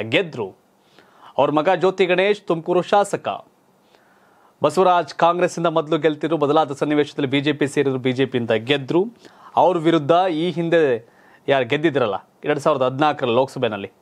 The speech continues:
ಆ ಮುದ್ದನ್ಮೇಗೌಡರು ಕೂಡ ಇವತ್ತು ಬಿ ಜೆ ಪಿಲಿ ಇದ್ದಾರೆ. "ನಾನು ಚುನಾವಣಾ ರಾಜಕಾರಣದಿಂದ ನಿವೃತ್ತಿ ಆಗ್ತೀನಿ" ಅಂತ ಘೋಷಣೆ ಮಾಡಿಬಿಟ್ಟಿದ್ದಾರೆ ಬಸವರಾಜ್. ಮುಂದಿನ ಚುನಾವಣೆಗೆ ಹೊಸ ಕ್ಯಾಂಡಿಡೇಟ್ ತಲಾಶ್ನಲ್ಲಿದ್ದಾರೆ ಬಿ ಜೆ ಪಿ ನಾಯಕರು. ಇವರು ಘೋಷಣೆ ಮಾಡಿಲ್ಲ ಅಂತಾರೂ ಕ್ಯಾಂಡಿಡೇಟ್ ಚೇಂಜ್ ಮಾಡೋರು ಅದು ಬೇರೆ ವಿಚಾರ.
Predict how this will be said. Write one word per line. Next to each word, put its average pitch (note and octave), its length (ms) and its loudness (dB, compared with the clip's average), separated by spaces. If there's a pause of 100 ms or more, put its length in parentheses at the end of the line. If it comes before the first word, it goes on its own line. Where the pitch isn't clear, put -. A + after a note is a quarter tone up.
(180)
ಆ B2 80 2
ಮುದ್ದನ್ಮೇಗೌಡರು C#3 640 0
ಕೂಡ C3+ 120 0
ಇವತ್ತು B2 220 0
ಬಿ A#2+ 80 -4
ಜೆ B2 140 -2
ಪಿಲಿ A2+ 180 -8
ಇದ್ದಾರೆ. F#2+ 260 -12 (1120)
"ನಾನು D#3 160 2
ಚುನಾವಣಾ F3 360 2
ರಾಜಕಾರಣದಿಂದ D3 520 -2
ನಿವೃತ್ತಿ D3 340 0
ಆಗ್ತೀನಿ" C3+ 280 -2
ಅಂತ B2 120 -2
ಘೋಷಣೆ D#3+ 380 0
ಮಾಡಿಬಿಟ್ಟಿದ್ದಾರೆ G#2+ 440 -4
ಬಸವರಾಜ್. G#2 600 -2 (960)
ಮುಂದಿನ E3+ 260 0
ಚುನಾವಣೆಗೆ C#3+ 480 0
ಹೊಸ C3+ 260 2
ಕ್ಯಾಂಡಿಡೇಟ್ C#3+ 520 -2
ತಲಾಶ್ನಲ್ಲಿದ್ದಾರೆ B2 720 0
ಬಿ G#2+ 140 -4
ಜೆ A#2 120 -4
ಪಿ C#3+ 120 -6
ನಾಯಕರು. B2+ 320 -4
ಇವರು A2 140 -2
ಘೋಷಣೆ C#3 300 0
ಮಾಡಿಲ್ಲ D#3 280 2
ಅಂತಾರೂ F#3 240 -2
ಕ್ಯಾಂಡಿಡೇಟ್ D3+ 340 -2
ಚೇಂಜ್ C#3 140 -2
ಮಾಡೋರು A#2+ 160 -4
ಅದು G#2 100 -4
ಬೇರೆ A#2+ 160 -2
ವಿಚಾರ. G2 260 -6